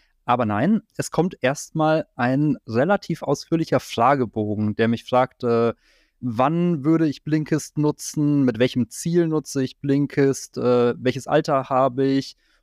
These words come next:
Und dann kann ich so ein paar Titel bewerten, ob die für mich interessant sind oder nicht. Am Ende bekomme ich dann schon meine ersten persönlichen Vorschläge und das, bevor ich eine E-Mail-Adresse eingegeben habe.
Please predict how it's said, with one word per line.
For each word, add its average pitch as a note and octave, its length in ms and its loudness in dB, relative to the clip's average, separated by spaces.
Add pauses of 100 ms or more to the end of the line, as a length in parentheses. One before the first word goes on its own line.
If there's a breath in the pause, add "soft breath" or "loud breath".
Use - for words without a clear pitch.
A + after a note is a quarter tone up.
Und B2 100 -2
dann C3 140 2
kann C#3 160 2
ich C3 80 -2
so C#3 80 0
ein B2 80 0
paar B2+ 240 0
Titel C#3+ 340 -2
bewerten, B2+ 560 0
ob C3+ 140 -4
die C3 100 -4
für - 80 -4
mich B2+ 160 0
interessant B2 420 -2
sind B2+ 160 -2
oder A2+ 200 0
nicht. G#3+ 260 -2
Am C#3 100 -4
Ende D3 220 -2
bekomme C3 320 0
ich - 120 -8
dann B2 280 2 (360)
schon C#3 120 -2
meine C#3 240 2
ersten D3+ 340 -2
persönlichen C3 600 0 (140)
Vorschläge F#3+ 680 0 (320)
und C#3 140 0
das, - 200 0 (140)
bevor D3 260 2
ich - 120 -2
eine C#3+ 80 0
E-Mail-Adresse A2+ 600 -2
eingegeben G#2+ 600 -2
habe. G#2 140 -4